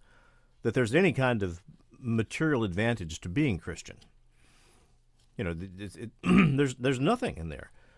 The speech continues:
You know, there's nothing that you're gonna have wealth. There's nothing that you're going to be free of persecution. There's nothing that says you're gonna be free of pain.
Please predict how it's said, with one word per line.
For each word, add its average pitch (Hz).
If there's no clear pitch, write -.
You 95
know, 90
there's 87
nothing 120
that 107
you're 104
gonna 101
have 90
wealth. 104
There's 95
nothing 110
that 98
you're 104
going 101
to 92
be 92
free 110
of 90
persecution. 113
There's 147
nothing 98
that 92
says 95
you're 98
gonna 95
be 90
free 92
of 82
pain. 143